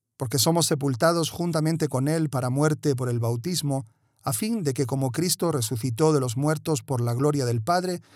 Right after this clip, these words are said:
así también nosotros andemos en vida nueva, nueva creación. Porque si fuimos plantados juntamente con él en la semejanza de su muerte, así también lo seremos en la de su resurrección".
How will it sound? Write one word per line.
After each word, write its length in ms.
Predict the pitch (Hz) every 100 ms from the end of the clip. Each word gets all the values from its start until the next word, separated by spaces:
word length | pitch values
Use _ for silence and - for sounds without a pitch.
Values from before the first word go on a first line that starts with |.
| _ _
así 260 | - 139 196
también 380 | 170 156 175 185
nosotros 540 | 131 - 185 180 165 -
andemos 540 | 139 127 156 165 156
en 140 | 127
vida 220 | 127 147 135
nueva, 320 | 180 147 104 -
nueva 360 | 139 151 147 127
creación. 520 | 131 131 - 170 101 - _
Porque 260 | 151 120 143
si 160 | 151
fuimos 400 | 143 180 180 165
plantados 640 | - 160 151 180 180 175
juntamente 600 | - 180 165 170 180 175
con 200 | 147 139
él 200 | 156 208
en 100 | 202
la 100 | 143
semejanza 680 | - 135 131 - 165 160 156
de 100 | 131
su 140 | 113
muerte, 500 | 139 165 190 - 175 - _ _ -
así 240 | - -
también 340 | 214 202 202 208
lo 80 | 143
seremos 560 | 143 139 175 175 160
en 140 | - 139
la 140 | 131
de 100 | 127
su 160 | 117 139
resurrección". 840 | 123 113 131 127 113 190 156 104